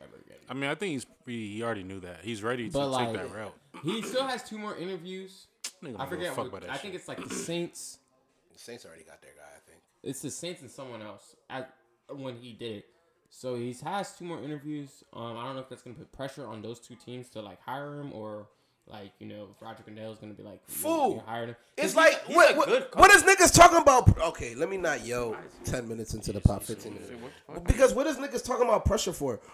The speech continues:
Speaker 3: Who the fuck are these niggas about to hire, bro? Like, the Saints, who are they about to hire, bro? This nigga went seven and something. Like, he's had two winning seasons. These niggas are about to go, bruh, watch. The, one of these teams are gonna hire some nigga that probably has no prior coaching experience,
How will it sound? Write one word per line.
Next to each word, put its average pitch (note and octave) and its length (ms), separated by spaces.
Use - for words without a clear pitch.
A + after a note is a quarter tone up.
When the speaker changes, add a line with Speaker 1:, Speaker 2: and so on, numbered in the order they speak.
Speaker 3:
Who C#4+ 160
the C4+ 80
fuck C4 280
are G3 60
these A3+ 160
niggas G#3+ 220
about F#3 180
to D#3 80
hire, D3+ 400
bro? B2 320
Like, D3 220
the B2+ 80
Saints, E3+ 320
who G#3+ 100
are A#3 60
they G3+ 80
about F3 260
to D#3 80
hire, D3+ 300
bro? C3 260
This F#3 160
nigga G#3 220
went G#3 140
seven G3 320
and F3+ 100
something. F#3 400
Like, D3 180
he's E3 160
had G#3+ 200
two - 160
winning F#3 300
seasons. B2+ 480
These A3+ 180
niggas B3+ 180
are A3 40
about G#3 120
to F#3 80
go, D#3+ 220
bruh, D3+ 240
watch. - 360
The, C#3+ 120
one D#3 160
of G3+ 80
these G3 160
teams F#3 220
are D3 60
gonna D3 200
hire D3+ 300
some F3 260
nigga E3 160
that C#3 140
probably C#3+ 220
has A#2+ 180
no E3 280
prior F3+ 300
coaching E3+ 320
experience, B2 580